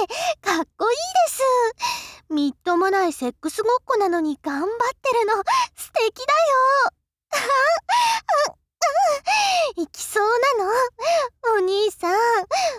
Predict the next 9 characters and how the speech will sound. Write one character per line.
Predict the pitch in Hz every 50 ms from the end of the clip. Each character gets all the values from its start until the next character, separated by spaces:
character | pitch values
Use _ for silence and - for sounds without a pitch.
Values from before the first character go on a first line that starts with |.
| 370 _ _
私、 | 226 233 233 240 - - 294 359 359 - - - 453 466 440 381 - 508 659 719 679 571 466 - _ -
お | 359 381 381
兄 | 392 440 539 679 679
さ | 622 605 523 440 381
ん | 339
の | 320 311 294
こ | - 262 254
と、 | - - 415
好 | 494 508 480 392 - -